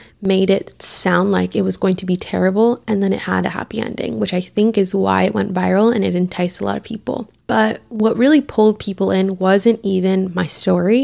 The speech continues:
It was my hair, my makeup, my nails, my sweater. Um, I don't know, I guess my voice or, like, and so people started asking, like, "Oh, can you please do a tutorial for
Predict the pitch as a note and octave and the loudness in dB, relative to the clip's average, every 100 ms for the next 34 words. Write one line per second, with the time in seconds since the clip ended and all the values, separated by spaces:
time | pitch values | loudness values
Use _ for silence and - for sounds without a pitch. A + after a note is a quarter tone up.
0 | B3 G#3 G3 F#3 F#3 - - _ _ _ | 0 -2 0 2 0 -6 -14 _ _ _
1 | G3+ F#3 - C#4+ C#4+ G3+ F3+ F3+ F#3+ C#4+ | -6 -4 -4 2 4 4 2 0 0 -2
2 | C#4+ G#3 G3+ F#3 F#3+ A#3 C4 G3+ F#3 - | -2 -4 -4 -2 2 4 4 2 -2 -8
3 | - - - - F#3+ F3+ - - C#4+ B3+ | -14 -16 -18 -8 -4 -2 -2 2 4 4
4 | G3+ G2+ - A#3+ - - - G3+ G3 F#3 | 2 0 -2 -10 -16 -12 -4 -2 0 0
5 | G3 G#3+ - _ _ _ _ _ _ _ | -2 -6 -12 _ _ _ _ _ _ _
6 | _ _ _ A#3+ G#3+ G3 G3 G3 G3 - | _ _ _ 4 4 6 4 2 0 2
7 | F#3 F#3 E4 D#4+ B3 G#3+ - G3+ F#3 F3 | 2 2 4 6 4 4 2 4 4 2
8 | - - - - G#3+ G#3+ G3+ G3+ G#3 G#3 | -2 -16 -10 -2 2 2 2 0 -2 0
9 | G3+ F#3+ - F#3 E3 - F#3+ F#3 F#3 F#3 | 2 2 0 -2 -4 -4 -2 -2 -4 -6
10 | - C4 B3+ C4+ C4 - C#4+ C#4 - C#4 | -4 -4 -2 -4 -4 -2 0 0 0 -2
11 | C#4 - - B3 B3 A#3+ A#3+ A#3 A#3+ A#3 | -2 -8 -2 4 4 2 0 0 2 2
12 | A#3+ | 0